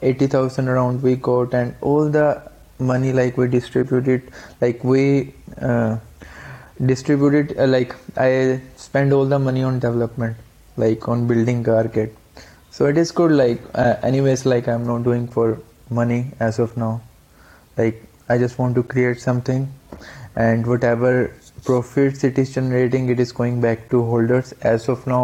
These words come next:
our only source of project, only source of income is royalties. This is it. But I just want to, you know, do it. Like, I,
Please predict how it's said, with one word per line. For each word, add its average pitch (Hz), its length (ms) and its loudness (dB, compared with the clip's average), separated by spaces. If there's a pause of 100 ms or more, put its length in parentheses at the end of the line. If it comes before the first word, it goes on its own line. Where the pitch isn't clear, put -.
our 127 180 0
only 123 380 -2
source 123 420 -2
of 127 220 0 (420)
project, 135 440 0
only 131 300 0
source 131 300 -2
of 131 180 -2
income 127 360 -2
is 127 240 -6 (400)
royalties. 123 680 0 (420)
This 120 160 0
is 123 180 0
it. 123 140 0 (1000)
But 135 220 0 (100)
I 139 100 2
just 160 160 -2
want 151 240 2
to, 147 80 4
you 147 80 4
know, 147 180 -2 (280)
do 131 200 4
it. 117 180 0
Like, 107 280 2 (320)
I, 113 280 2